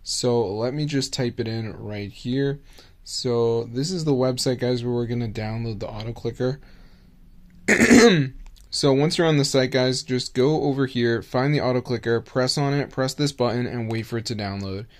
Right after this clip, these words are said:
So if you got a decent internet, it shouldn't take that long, but be sure to try it out. I'll see you later, but yeah, subscribe to the channel, 'cause this is super cool, and it totally works. So as you can see, guys, it is loading right there.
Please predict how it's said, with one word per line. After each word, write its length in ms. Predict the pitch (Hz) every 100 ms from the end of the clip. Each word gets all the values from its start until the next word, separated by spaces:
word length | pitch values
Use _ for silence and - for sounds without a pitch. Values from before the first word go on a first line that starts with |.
| - - -
So 160 | - 131
if 100 | 147
you 80 |
got 160 | 160 156
a 80 | 135
decent 400 | 123 147 147 -
internet, 380 | 135 135 135 -
it 20 |
shouldn't 300 | - 127 127
take 180 | 123 123
that 140 | 113
long, 400 | 110 120 131 123
but 160 | 110 -
be 160 | 123
sure 240 | 139 147 127
to 60 |
try 220 | - 123
it 60 | 117
out. 220 | 123 123
I'll 80 | 120
see 180 | - 127
you 100 | 117
later, 360 | 117 123 123
but 140 | 120 113
yeah, 100 | 113
subscribe 500 | 113 - - 123 123
to 160 | 127
the 60 | 120
channel, 440 | - 117 117 117 - - - - -
'cause 100 | -
this 220 | 135 -
is 100 | 127
super 280 | - 147 131
cool, 420 | - 120 117 120 _ - - - - - - -
and 120 | 131
it 100 | -
totally 380 | 131 123 120 104
works. 420 | 107 98 - - - - - -
So 220 | - 127
as 300 | 120 139 151
you 60 | 156
can 140 | 151
see, 280 | 143 156 156
guys, 400 | 147 139 139 139
it 140 | 131
is 260 | 127 127 120
loading 380 | 117 123 131 135
right 220 | 139 139
there. 360 | 139 139 151